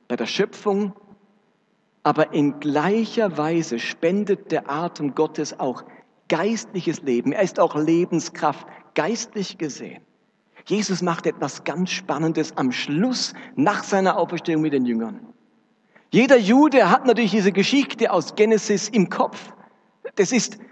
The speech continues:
eine, eine Kindergeschichte gewesen, die je-, die jeder Großvater und jeder Rabbi seinen Kindern erzählt hat, der Schöpfungsbericht,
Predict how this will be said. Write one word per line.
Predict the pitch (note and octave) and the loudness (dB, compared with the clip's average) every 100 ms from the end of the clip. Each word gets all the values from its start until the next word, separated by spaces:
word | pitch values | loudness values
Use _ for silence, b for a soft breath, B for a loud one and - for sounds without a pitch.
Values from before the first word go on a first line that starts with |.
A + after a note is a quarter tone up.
| - | -2
eine, | G#3 | -2
eine | A#3+ G3+ | 2 0
Kindergeschichte | G3 A#3 C4+ A#3+ G3+ G3+ A#3+ - A#3 | 2 2 6 4 4 2 0 0 0
gewesen, | G#3 G3+ G#3 F#3+ | 2 4 4 2
die | F#3 | -2
je-, | F#3 A3 | -2 0
die | G#3+ | 2
jeder | G3 A#3 G3 | 2 4 2
Großvater | E3+ F#3 A3+ - G#3+ G3+ | 2 2 2 2 2 4
und | |
jeder | F3+ G3+ F#3+ | 2 4 4
Rabbi | E3+ F#3+ G#3 | 4 2 0
seinen | F3 F3 F3+ | 0 0 0
Kindern | F3 F#3 F3+ F3 | -2 -4 -2 -2
erzählt | D#3+ - D#3 C#3+ | -2 0 -2 -2
hat, | B2+ | -6
der | |
Schöpfungsbericht, | - D#3+ - E3 - - D#3 | -4 -6 -6 -6 -4 -4 -4